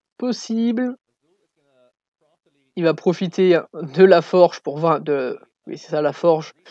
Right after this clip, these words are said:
pour voir un petit peu ce qu'il a dans son deck. Ça lui permet de savoir précisément, hein,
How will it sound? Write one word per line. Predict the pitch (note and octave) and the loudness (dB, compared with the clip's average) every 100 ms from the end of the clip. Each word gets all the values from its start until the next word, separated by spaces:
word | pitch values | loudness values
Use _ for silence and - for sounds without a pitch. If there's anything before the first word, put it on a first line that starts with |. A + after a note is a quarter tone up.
| _ _ | _ _
pour | - D3+ | -6 0
voir | E3+ | 2
un | E3+ | 2
petit | E3 | -2
peu | - F#3 | -4 -4
ce | - | -4
qu'il | - | -2
a | G3 | 0
dans | F#3+ G#3 | 0 -2
son | - G#3+ | -4 -2
deck. | G3 G3+ G#3 G#3+ - C#4 _ _ _ _ _ _ _ _ | 0 2 2 0 -10 -20 _ _ _ _ _ _ _ _
Ça | _ D#3 | _ -6
lui | D3+ | -2
permet | D#3 E3 | -2 -2
de | |
savoir | - E3 E3+ - | -2 0 0 -2
précisément, | - G3+ F#3+ F#3 F3+ F3+ F3 D3 | -6 -6 -4 -2 0 0 0 -4
hein, | - | -8